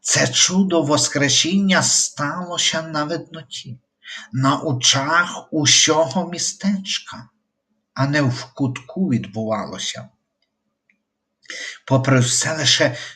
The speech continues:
чудесне помноження хлібів викликало у людей таке захоплення, що вони вирішили Ісуса проголосити своїм царем,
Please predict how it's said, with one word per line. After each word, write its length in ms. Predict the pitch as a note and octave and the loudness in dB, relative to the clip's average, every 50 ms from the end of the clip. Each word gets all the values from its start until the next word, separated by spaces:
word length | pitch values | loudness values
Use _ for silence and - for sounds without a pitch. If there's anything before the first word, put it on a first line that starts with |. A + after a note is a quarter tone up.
| _ - | _ -8
чудесне 1120 | - - - D3 C#3 C3+ B2 - D#3+ D#3+ F3+ G3 G#3 G3+ - - - F#3 F3+ F3 F3+ E3+ | -4 0 2 2 2 2 2 4 4 6 6 6 6 6 4 2 2 0 0 0 0 -2
помноження 960 | D3 B2+ - E3 D#3 D#3 D#3+ D#3+ D#3+ F3 F#3 G3+ F#3+ - - E3 D#3+ E3 D3+ | -2 0 0 0 0 2 0 0 0 2 2 2 2 2 -2 -2 -2 -2 -4
хлібів 640 | B2+ - - C#3+ C#3+ C#3 E3 F#3 F#3 D#3+ C3+ A#2+ A2 | -4 -4 -4 -4 -2 -2 -2 0 0 0 0 0 -2
викликало 960 | A#2 C#3+ E3 G3 G#3 F#3+ F#3+ - F3 E3+ E3 E3 - D#3+ D#3+ D#3 E3 D#3 D#3 - - - - - _ - | 0 2 4 4 2 2 0 -4 -2 -2 -2 -2 0 0 2 2 2 0 -2 -4 -14 -16 -18 -20 _ -4
у 100 | D3 C#3+ | -2 0
людей 380 | C#3+ D3+ C#3 B2+ D#3+ D3+ D3 B2+ | 2 2 2 0 0 -2 -2 -4
таке 320 | - D3+ C3+ - - C#3 | -6 -8 -6 -4 -4 -4
захоплення, 880 | - - B2+ B2 - - D#3+ F3+ F#3 F#3 - - - E3+ E3 E3 D#3+ D#3+ - - - - - - - | -2 -2 -2 -2 -2 -4 -2 -2 -2 -2 -4 -6 -6 -6 -4 -6 -8 -10 -10 -18 -18 -20 -20 -16 -8
що 240 | - - - C3 | -6 -4 -2 -2
вони 220 | C3+ C#3 C3+ C3+ C3 | -2 -2 -2 0 0
вирішили 520 | B2 C#3 C3+ C3+ B2+ - - C3 C3 B2 | 0 0 0 0 -2 -2 -2 0 0 0
Ісуса 460 | A#2 A#2+ - - C#3 B2+ - - B2 | 0 0 -2 -4 -4 -4 -4 -2 -4
проголосити 760 | A#2+ - A#2 A#2 A2 A2 A2+ A2+ - - - B2 A#2+ - A2+ | -4 -4 -4 -4 -4 -4 -4 -6 -6 -6 -6 -6 -6 -6 -6
своїм 360 | - - - - A2 A2 G2 | -4 -6 -6 -4 -6 -6 -6
царем, 500 | - - - - A#2+ A#2 A2+ F#2 F#2 - | -6 -10 -8 -6 -6 -6 -6 -8 -10 -12